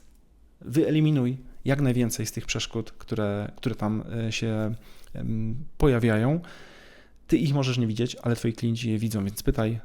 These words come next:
swoich klientów, a nie siebie, bo ty masz swoją percepcję, ty możesz być bardzo zaawansowany technicznie i nie postrzegać czegoś jako problem, ale twój klient już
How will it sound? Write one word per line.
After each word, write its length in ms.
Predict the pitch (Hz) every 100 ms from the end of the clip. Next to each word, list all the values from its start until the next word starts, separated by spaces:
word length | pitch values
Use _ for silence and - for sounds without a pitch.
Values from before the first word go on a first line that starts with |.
| - -
swoich 340 | - 113 117
klientów, 480 | - 120 117 131 131
a 80 | -
nie 120 | 110
siebie, 360 | 104 117 123 190 - - -
bo 260 | - 117 107
ty 140 | 127
masz 160 | 117 -
swoją 220 | - 113
percepcję, 400 | 98 - 123 117
ty 100 | 117
możesz 440 | 113 113 107 - -
być 220 | 117 -
bardzo 280 | 113 113 107
zaawansowany 600 | 113 110 110 120 131 135
technicznie 580 | 131 147 139 - 175 208 -
i 40 | 131
nie 100 | 131
postrzegać 560 | 131 123 - 160 127
czegoś 420 | 120 120 123 117 - -
jako 200 | 113 113
problem, 380 | 110 117 175 208 -
ale 120 | 113
twój 180 | 110 131
klient 260 | 131 113
już 220 | 113 113